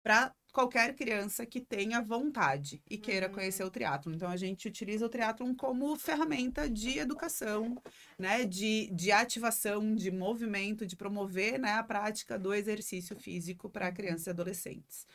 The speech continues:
Speaker 1: Ah, dois mil e treze, a gente tem o Campeonato Brasileiro aqui em Santa Catarina. Então, daquelas crianças que estavam por ali, já a gente selecionou ali quatro crianças pra ir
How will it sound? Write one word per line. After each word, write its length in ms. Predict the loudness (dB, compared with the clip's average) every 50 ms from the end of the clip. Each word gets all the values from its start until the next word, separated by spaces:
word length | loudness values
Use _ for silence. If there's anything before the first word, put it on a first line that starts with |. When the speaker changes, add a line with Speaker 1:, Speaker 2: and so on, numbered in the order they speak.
| -20 -20 -20 -20 _ _ _ _ _ -4
Speaker 1:
Ah, 160 | -2 0 2
dois 280 | 4 6 6 6 6
mil 120 | 4 4 4
e 80 | 2
treze, 800 | 2 0 0 2 4 6 6 6 6 4 0 0 0 0 -2 -2 0
a 100 | 0 0
gente 260 | 0 0 -2 -4 -4
tem 140 | -4 -4 -4
o 40 | -2
Campeonato 420 | -2 0 2 2 2 0 0 -2
Brasileiro 580 | -2 -2 0 0 0 0 0 0 0 2 2 2
aqui 340 | 2 0 -2 -4 -6 -4 -4
em 120 | -4 -4
Santa 200 | -4 -4 -6 -4
Catarina. 680 | -4 -4 -2 0 2 2 2 2 0 0 0 -2 -2 -4
Então, 400 | -8 -8 -6 -4 -2 -2 -2 0
daquelas 380 | -2 -2 0 0 2 0 0 0
crianças 400 | 0 2 2 2 2 0 -4 -6
que 20 |
estavam 320 | -2 -2 0 0 0 0 -2
por 140 | 0 2
ali, 400 | 2 2 2 2 2 2 2 0
já 240 | 0 2 2 4 4
a 80 | 4 4
gente 180 | 4 2 2 2
selecionou 480 | 0 0 0 0 0 0 0 0 0
ali 200 | 0 0 0 -2
quatro 440 | -2 0 2 4 4 4 4 2 -2
crianças 540 | -4 0 2 4 4 4 4 2 0 -4 -2
pra 240 | 0 2 2 4 4
ir 400 | 4 2 2 2 0 -2 -4